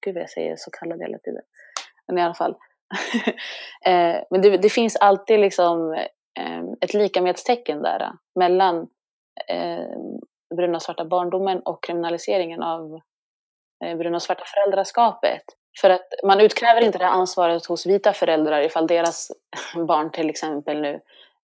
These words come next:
eh, om vi nu tar det här exempel som du tog, Amanj, om, eh, ungdomarna som, de vita ungdomarna som, eh, misshandlade den romska mannen till döds.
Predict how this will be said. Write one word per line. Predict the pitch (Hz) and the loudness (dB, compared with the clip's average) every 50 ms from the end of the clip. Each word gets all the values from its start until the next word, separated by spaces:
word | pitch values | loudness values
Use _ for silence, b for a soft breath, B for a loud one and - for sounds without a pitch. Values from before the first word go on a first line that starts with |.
| _ - - | _ -8 -4
eh, | - | 0
om | 160 185 | 2 4
vi | 180 | 4
nu | 170 185 190 180 | 4 4 2 0
tar | 180 - 190 180 | 2 2 2 4
det | 170 | 4
här | 170 156 | 2 0
exempel | 160 - 170 160 - - | -2 -4 -6 -6 -4 -4
som | - 170 160 | -4 -4 -2
du | 160 165 160 | -2 -2 -2
tog, | 151 - 165 156 151 143 - - _ | -2 -2 -2 -2 -2 -2 -6 -8 _
Amanj, | - 160 156 156 165 175 - - - - _ | -10 -8 -8 -6 -8 -8 -12 -14 -16 -10 _
om, | 175 165 165 165 160 160 | -6 -4 -4 -4 -4 -6
eh, | 160 - 80 - - - - - - - - - - - _ - - - _ _ - | -6 -8 -8 -8 -8 -8 -10 -10 -12 -12 -12 -14 -14 -16 _ -20 -20 -20 _ _ -4
ungdomarna | 185 175 160 165 160 160 160 156 156 160 | -2 -2 -2 -2 -2 -4 -6 -8 -8 -10
som, | - - 160 - - | -8 -8 -8 -6 -4
de | 170 170 | -2 -2
vita | 175 170 170 170 | -2 -2 -2 -2
ungdomarna | 175 170 160 160 160 160 160 156 156 | -2 -2 -4 -4 -6 -8 -8 -10 -12
som, | 156 - 165 151 151 151 156 | -10 -8 -8 -8 -8 -8 -10
eh, | - - - - - 165 | -10 -10 -8 -8 -6 -6
misshandlade | 170 165 - - 170 165 160 165 160 160 165 165 | -6 -6 -6 -8 -8 -6 -6 -8 -8 -8 -8 -6
den | 165 | -4
romska | 165 170 170 170 - 175 | -4 -6 -6 -6 -6 -4
mannen | 175 170 165 156 156 | -2 -2 -2 -4 -8
till | 160 - 160 | -10 -4 -2
döds. | 165 165 170 - - - - | -2 -2 -2 -4 -10 -12 -12